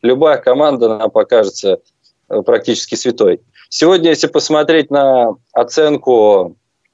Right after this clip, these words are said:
жителей, э, команды Хабирова, если, э, посмотреть на оценку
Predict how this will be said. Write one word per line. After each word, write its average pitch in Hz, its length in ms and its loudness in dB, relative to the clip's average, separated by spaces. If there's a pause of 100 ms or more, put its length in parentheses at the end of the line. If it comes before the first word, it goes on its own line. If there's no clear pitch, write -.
(200)
жителей, 135 760 0
э, 110 600 2
команды 120 960 2
Хабирова, 139 500 2
если, 123 460 2
э, 107 540 2
посмотреть 127 520 -2
на 117 140 0
оценку 117 580 0